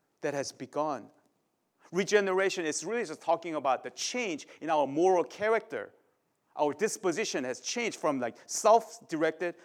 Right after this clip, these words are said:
to God-directed. But more than that, in our salvation and our gospel, that we have a brand new relationship all over again.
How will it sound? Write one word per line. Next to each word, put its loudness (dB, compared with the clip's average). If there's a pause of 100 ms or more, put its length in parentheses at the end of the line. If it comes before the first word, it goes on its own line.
(100)
to -16
God-directed. 0 (1300)
But -12
more 6
than 4
that, -4 (1120)
in -6
our 4
salvation -2 (240)
and -8
our 0
gospel, -4 (1300)
that -14
we -2
have 4
a 0
brand 0
new 0
relationship -4 (440)
all -6
over -4
again. -12